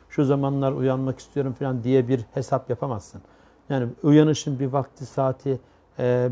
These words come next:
bir zamanı falan yoktur. Bir atmosferi yoktur. Çok böyle mübarek bir günde uyanamazsın da mesela Kadir Gecesi'nde uyanamazsın da sıradan bir gün otobüste giderken birden bir hayat durur, bütün zihin durur,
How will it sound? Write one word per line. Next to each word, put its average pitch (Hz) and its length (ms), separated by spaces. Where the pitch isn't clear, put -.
bir 127 60
zamanı 131 680
falan 131 300
yoktur. 127 400
Bir 123 120
atmosferi 127 520
yoktur. 135 340
Çok - 280
böyle 147 160
mübarek 147 520
bir 147 40
günde 139 300
uyanamazsın 143 720
da 127 60
mesela 117 360
Kadir 143 300
Gecesi'nde 127 420
uyanamazsın 123 640
da 147 160
sıradan 135 500
bir 123 60
gün 127 240
otobüste 135 500
giderken 127 580
birden 131 400
bir 139 140
hayat 135 360
durur, 110 200
bütün 127 260
zihin 120 380
durur, 113 200